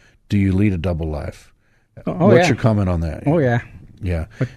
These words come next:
Speaker 1: You know, the enemy loves secrets. If you got something in your life that you're keeping secret from your family, that you're keeping secret from other people, well, that ought to tell you something that, that you don't want people to know about it. And the enemy loves that because he's got you, man.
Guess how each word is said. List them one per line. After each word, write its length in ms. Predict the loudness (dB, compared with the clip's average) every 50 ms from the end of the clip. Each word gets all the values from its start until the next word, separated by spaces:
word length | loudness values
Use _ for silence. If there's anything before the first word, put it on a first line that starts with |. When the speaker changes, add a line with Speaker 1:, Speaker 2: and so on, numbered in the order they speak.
| -16 -16 -4
Speaker 1:
You 180 | 0 2 4
know, 100 | 4 4
the 120 | 4 4 4
enemy 220 | 4 4 4 4
loves 300 | 4 4 4 2 2 0
secrets. 600 | -2 -2 -2 -2 -4 -6 -10 -10 -10 -10 -8 -8
If 160 | -8 -4 0
you 140 | 0 2 2
got 220 | 2 2 2 2 2
something 300 | 0 0 2 2 2 2
in 140 | 2 2 2
your 100 | 2 2
life 300 | 2 2 2 0 -2 -2
that 180 | -6 -4 -4
you're 80 | -4 -2
keeping 320 | 0 0 0 0 0 -2
secret 380 | -2 -2 -2 -2 -2 -4 -6 -8
from 160 | -4 -2 -2
your 100 | -2 -2
family, 460 | -2 -2 -2 0 0 2 2 0 -2 -4 -10 -20 -20 -20 -20 -20 -16 _
that 160 | -12 -8 -6
you're 80 | -4 -2
keeping 300 | 0 0 0 0 -2 -2
secret 320 | 0 0 0 0 0 -4 -6
from 300 | -4 -4 -2 -2 -2 0
other 200 | 0 0 0 0
people, 440 | 0 0 0 0 0 -2 -4 -4 -6 -14 -20 -20 -20 -20 -20 -16 _
well, 300 | -4 -2 -2 -2 -2 -4 -10 -20 -16 -12
that 240 | -6 -2 0 2 2
ought 100 | 2 0
to 60 | 0
tell 200 | 0 0 2 2
you 80 | 4 2
something 460 | 2 2 2 2 2 0 0 -2 0
that, 280 | 0 -2 -2 -4 -4 -2
that 200 | -2 -2 -2 -2
you 80 | -2 -2
don't 160 | 0 0 0
want 180 | -2 -4 -2 -2
people 240 | -2 -2 -2 -2 -2
to 60 | -2
know 240 | 0 2 2 2 0
about 300 | 0 -2 -4 -6 -6 -6
it. 80 | -8
And 160 | -6 -4 -2 0
the 80 | 2
enemy 220 | 2 2 2 2 0
loves 480 | -2 -2 -4 -4 -4 -4 -4 -4 -2
that 300 | -2 0 -2 -2 -4 -8
because 320 | -10 -6 -4 -4 -2 -2 -2
he's 160 | -2 -4 -4
got 420 | -6 -6 -6 -6 -6 -6 -6 -6
you, 60 | -4 -2
man. 420 | 0 0 0 0 0 0 -2 -2